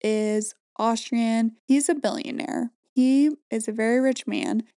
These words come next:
and he actually owns a third of the Mercedes F one team. And Toto's actually the principal who has been there the second longest, since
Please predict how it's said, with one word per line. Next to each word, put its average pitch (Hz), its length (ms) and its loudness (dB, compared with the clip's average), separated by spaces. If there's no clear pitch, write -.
and 226 120 2
he 269 300 4
actually 233 760 0
owns 247 640 2
a 233 80 -4
third 226 420 2
of 220 480 0
the 226 100 0
Mercedes 214 840 -4
F 208 320 -6
one - 240 -8
team. 285 500 0
And 247 340 4
Toto's 330 420 2
actually 247 760 0
the 220 500 0
principal 247 640 0
who 247 120 -4
has 226 180 -2
been 220 300 -2
there 220 480 0
the 214 80 -6
second 214 800 -4
longest, - 960 -8
since 214 560 -4